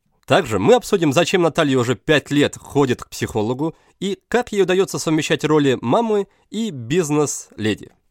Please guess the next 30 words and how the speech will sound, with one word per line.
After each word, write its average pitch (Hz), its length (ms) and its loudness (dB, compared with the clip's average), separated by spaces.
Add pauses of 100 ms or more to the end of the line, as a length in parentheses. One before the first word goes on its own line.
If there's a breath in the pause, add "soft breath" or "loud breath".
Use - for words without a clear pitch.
(300)
А 104 100 2
напоследок 123 640 -2
моя 151 240 2
гостья 196 320 -2
расскажет 165 420 -2
шикарную 147 680 0
историю 127 300 -2
про 139 140 0
мальчика, 202 520 -4 (180)
который 147 380 0
в - 100 -8
четырнадцать 156 800 0
лет 139 200 2
выступил 127 480 -4
на 120 80 0
конференции 127 760 -2
и 185 180 -6
буквально 156 540 0
взорвал 120 800 2
зал. 95 580 -6 (640)
Ну 190 200 2
и - 100 -8
еще 175 240 -2
позволю 160 380 0
занять 151 300 2
себе 135 240 -4
буквально 143 420 0
минуту 147 500 0
вашего 123 520 0
внимания. 104 520 -4